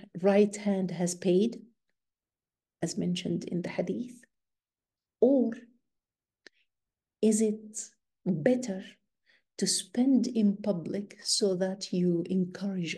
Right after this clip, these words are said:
other people to spend? Which one is better? Allahu wa rasuluhu a'lam. But when you spend in public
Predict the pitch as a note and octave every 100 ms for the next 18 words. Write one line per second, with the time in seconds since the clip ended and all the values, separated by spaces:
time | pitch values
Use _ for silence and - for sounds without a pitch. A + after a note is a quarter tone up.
0 | F3 F3 - - - - - - - -
1 | - - - _ _ _ _ _ _ -
2 | D#4 B3+ A3+ G#3 - - G3 F3+ - _
3 | _ _ _ _ _ _ _ _ _ _
4 | _ _ F#3+ F#3 G3 E3 E3 D#3+ D#3+ D#3
5 | D3+ - - - - F3+ - _ _ _
6 | _ _ _ _ _ _ _ _ _ _
7 | _ _ _ _ _ _ _ _ _ _
8 | _ _ _ _ - - _ _ _ _
9 | _ - B3 A#3+ B3 B3 E4+ A4 - -
10 | B3 A#3 G3 F#3 - - _ _ _ _
11 | _ _ _ - F#3 - F#3+ F3 - -
12 | - -